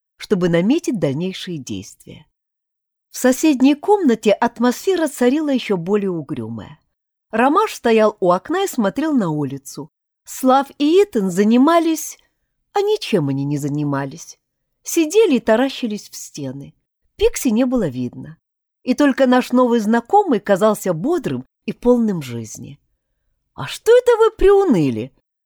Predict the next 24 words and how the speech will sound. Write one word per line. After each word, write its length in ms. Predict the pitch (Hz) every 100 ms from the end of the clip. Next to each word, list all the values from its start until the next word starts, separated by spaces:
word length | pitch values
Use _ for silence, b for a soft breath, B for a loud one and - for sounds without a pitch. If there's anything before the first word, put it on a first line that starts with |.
| -
как 200 | 147 143
раз 180 | 143
говорил 500 | 139 160 170 247 320
он, 120 | 214 147
когда 320 | 165 135 156
мы 120 | 233
вошли 340 | 220 156 -
в 80 | 220
комнату. 580 | - 127 113 110 - 73 _ _ _
«Хотите, 520 | - 320 440 554 494 302
спою 380 | - 311 339
вам 180 | 311 262
древнюю 480 | 214 320 247 262 277
балладу 500 | 208 311 294 165 135
о 60 | 143
любви?» 560 | 170 165 139 127 - _ _ _ _ _
«Язык 600 | 110 143 226 185 208 -
вырву», 520 | 117 131 113 107 120 - _ _
сурово 480 | _ - 139 160 175
пообещал 560 | - 135 120 123 135 120
Ромашка, 500 | 131 156 294 - 269
а 60 |
я 140 | 170 214
вздрогнула. 720 | 220 170 139 117 120 113 120